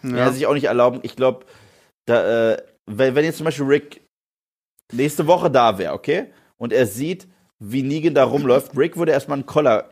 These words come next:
Speaker 1: kriegen, äh,
Speaker 2: Ja.
Speaker 1: einen Kollaps. Und ich glaub, dass, ähm, dass Daryl dann sagen würde, hey, es ist nicht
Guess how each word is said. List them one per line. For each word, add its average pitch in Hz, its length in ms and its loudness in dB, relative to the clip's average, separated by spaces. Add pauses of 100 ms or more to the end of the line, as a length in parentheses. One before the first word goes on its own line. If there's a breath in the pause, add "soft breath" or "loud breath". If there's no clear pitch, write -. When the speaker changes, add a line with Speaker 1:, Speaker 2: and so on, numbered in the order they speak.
Speaker 1:
kriegen, 120 580 -8
äh, 117 60 -4
Speaker 2:
Ja. 123 100 -2
Speaker 1:
einen 127 80 -2
Kollaps. 135 360 -2 (280 loud breath)
Und 113 160 -10
ich 113 140 -12
glaub, 127 300 0
dass, 123 400 0
ähm, 110 500 -2 (1160)
dass 107 240 -4
Daryl 127 280 4
dann 113 260 2
sagen 104 180 -2
würde, 107 160 -4
hey, 110 180 -2
es 113 140 -8
ist 101 120 -14
nicht 104 220 -10